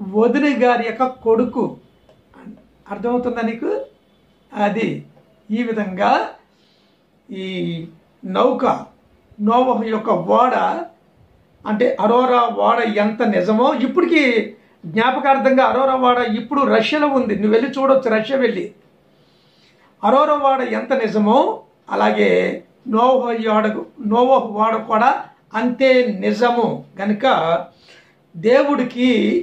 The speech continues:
ఇవన్నీ సాధ్యమే, చెయ్యగలిగిన సాధ్యం. రెండో విషయం ఇంకోటి మాట్లాడావు కదా నువ్వు, ఏంటంటే మృగాలు వచ్చేసి, ఈ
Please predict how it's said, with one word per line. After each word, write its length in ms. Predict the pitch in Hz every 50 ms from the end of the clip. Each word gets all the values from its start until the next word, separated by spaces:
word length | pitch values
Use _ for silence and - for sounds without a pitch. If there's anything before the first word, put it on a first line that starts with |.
| - - -
ఇవన్నీ 360 | 190 175 202 208 208 262 240
సాధ్యమే, 1160 | - - - 208 208 226 220 185 160 - 214 226 214 220 226 240 233 220 202 180 165 - - - _ - -
చెయ్యగలిగిన 600 | 214 208 220 220 214 214 202 208 208 214 240 320 - - - _ _ _
సాధ్యం. 440 | - - 226 - 214 - 220 185 160
రెండో 280 | 165 214 247 262 311 311
విషయం 300 | 285 269 - - 254 214
ఇంకోటి 460 | 208 226 226 220 220 226 208 196 185
మాట్లాడావు 480 | 190 196 208 214 214 262 233 214 214
కదా 200 | 185 185 175 202
నువ్వు, 340 | 196 190 202 233 285 381 427 - - _ _ _ _ _ _ _ -
ఏంటంటే 600 | 208 233 240 226 247 220 208 - 302 339 359 -
మృగాలు 440 | 247 208 202 214 220 254 277 285 285
వచ్చేసి, 760 | 269 269 285 269 - - 285 294 277 233 214 220 233 226 - - - - _ -
ఈ 840 | 247 247 247 233 226 226 226 220 214 208 202 202 190 185 180 175